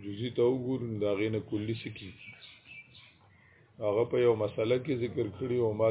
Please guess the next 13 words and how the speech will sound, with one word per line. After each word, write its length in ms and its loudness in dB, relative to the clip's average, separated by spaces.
ترې 160 -4
نه 60 -6
کلي 320 -4
خبره 340 2
څه 140 -4
کړه؟ 160 -6
جوړه 360 2
کړه. 180 -16
مسله 460 4
د 20 8
عذاب 260 6
قبر 240 4
ده. 100 2